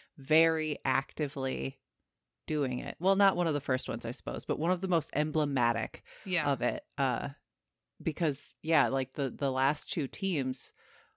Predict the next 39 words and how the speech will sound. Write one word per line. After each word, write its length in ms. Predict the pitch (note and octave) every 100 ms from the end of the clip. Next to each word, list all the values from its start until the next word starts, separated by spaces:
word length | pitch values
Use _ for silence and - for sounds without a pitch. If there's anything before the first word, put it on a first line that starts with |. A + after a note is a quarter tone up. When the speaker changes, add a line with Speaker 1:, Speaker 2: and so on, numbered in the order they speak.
| _ _ _ _ _
Speaker 1:
were, 540 | D#3 D3 C#3 C#3 C3+ - _ _ _
like, 360 | D#3 C#3+ C3+ - _
extremely 880 | D3 - - - F3 F#3 A#3+ G3 C#3
helpful. 420 | C#3 B2 - B2+
They 120 | C#3
were 180 | C3+ C3+
all 180 | C#3+ E3
together 380 | F3 E3 D#3 D3+
in 100 | D3
the 80 | C#3
same 240 | D3 C#3
place 260 | - C#3 -
at 60 | C3+
the 80 |
same 220 | C3+ C#3+ C3+
time. 260 | D3 C#3+
I 120 | - G3+
literally 400 | G#3+ F#3 E3 D3+
wrote 260 | D3+ D3
down 360 | D3 D#3+ F3 C#3+
for 280 | - D3+ C#3+
the, 320 | C#3 C#3+ C3+
uh, 240 | B2 C3 -
S 260 | C3 C#3+ -
D 220 | D3 C#3
babes, 520 | D3+ D#3+ F3 - - _ _
as 200 | - E3+
soon 220 | - G#3+ G3
as 140 | F3+
they 120 | F3
started 380 | E3 E3+ D#3+ D3+
doing 400 | D3 C#3+ D3 D3
the 300 | C#3+ C#3+ C3+ -
course, 640 | - C#3 D3+ F3 - - _ - - -
uh, 300 | D3+ D3 C#3 -
Kaylee 640 | - E3 D#3 D#3 D#3+ D#3+ D3+
and 280 | D3+ C#3+ D3
Kiara 600 | - D3 C#3 D3 D3+ D3 D3
were 440 | D3 C#3 C#3